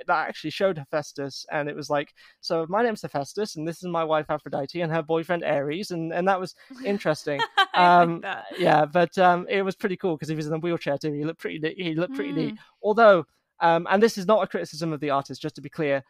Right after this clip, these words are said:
Speaker 1: it,
Speaker 2: Mm-hmm.
Speaker 1: it, it did strike me that the, that Hephaestus was depicted as, as kind of orcish, I guess I would descri-, describe him
Speaker 2: Mm.
Speaker 1: character. And I, I have no doubt that the artist had no ill intentions in that regard. But again, it is, it is telling that disability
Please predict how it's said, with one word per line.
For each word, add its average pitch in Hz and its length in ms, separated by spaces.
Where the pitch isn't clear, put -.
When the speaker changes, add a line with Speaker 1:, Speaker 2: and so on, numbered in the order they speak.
Speaker 1:
it, 202 160
Speaker 2:
Mm-hmm. 220 60
Speaker 1:
it, 220 160
it 190 180
did 208 140
strike 196 360
me 160 220
that 151 280
the, 147 260
that 160 160
Hephaestus 165 600
was 160 200
depicted 170 600
as, 160 360
as 160 180
kind 240 180
of - 60
orcish, 185 560
I 151 80
guess 147 180
I 147 80
would 143 160
descri-, 156 440
describe 160 360
him 151 220
Speaker 2:
Mm. 202 60
Speaker 1:
character. 156 360
And 226 100
I, 262 220
I 247 120
have 240 140
no 262 180
doubt 185 300
that 180 100
the 170 120
artist 170 280
had 165 140
no 170 260
ill 165 120
intentions 160 560
in 151 100
that 151 160
regard. 139 360
But 170 100
again, 190 460
it 180 120
is, 180 280
it 170 120
is 175 160
telling 170 460
that 160 140
disability 165 800